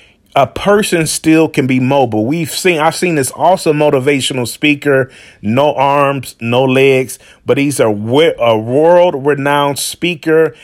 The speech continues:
has a family, a beautiful, successful,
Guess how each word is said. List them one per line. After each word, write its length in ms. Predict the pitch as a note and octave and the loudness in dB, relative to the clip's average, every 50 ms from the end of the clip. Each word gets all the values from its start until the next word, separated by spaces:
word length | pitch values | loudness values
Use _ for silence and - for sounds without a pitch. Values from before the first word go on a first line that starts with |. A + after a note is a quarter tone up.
| - - _ | -20 -12 _
has 240 | - C#3+ C3+ C3 B2 | 0 2 2 2 2
a 100 | A2+ G#2+ | -2 -4
family, 880 | - - - - D3+ D#3 D#3 D#3 D#3+ D#3+ D#3 D#3 D#3 D3+ D3 C#3+ - - | -4 -6 -4 -2 0 2 2 2 0 0 0 0 0 0 0 -2 -4 -4
a 140 | - A#2 A2+ | -4 -4 -4
beautiful, 1040 | G#2+ G#2 G#2 C3 C#3 E3 F3 F#3 F#3+ F3 F#3 F3+ - - - - E3+ E3 E3 D#3+ | -4 -6 -8 -6 -4 -4 -2 -2 0 0 0 0 -2 -4 -4 -2 0 2 2 0
successful, 1120 | C#3+ - - C3 G2+ - - - - - E3+ E3+ F3 E3 - - D#3+ D#3 D#3 D#3 D3+ D3+ C#3+ | -2 -4 -6 -8 -6 -6 -8 -6 -2 0 2 2 2 0 -4 -4 0 0 2 2 2 0 -2